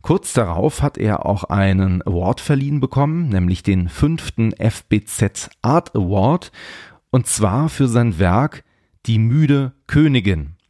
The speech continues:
Das klingt jetzt erstmal so ein bisschen nach dem siebzigsten Thronjubiläum der Queen. Das wird ja ebenfalls in diesem Jahr begangen,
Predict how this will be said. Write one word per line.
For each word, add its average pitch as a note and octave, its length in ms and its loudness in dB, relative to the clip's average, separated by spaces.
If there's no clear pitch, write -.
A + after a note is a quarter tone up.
Das - 160 -2
klingt G#3+ 180 2
jetzt - 140 -4
erstmal D3+ 280 2
so B2 100 0
ein A2+ 40 -2
bisschen C#3 400 0
nach A#2 220 0
dem A2 240 2
siebzigsten A2+ 920 -4
Thronjubiläum A2+ 840 2
der F#2+ 180 2
Queen. D3 580 0
Das - 280 -2
wird A2 140 -2
ja - 80 2
ebenfalls D3 500 0
in F#2+ 60 2
diesem F#2 240 0
Jahr E2+ 220 2
begangen, F#2+ 540 -2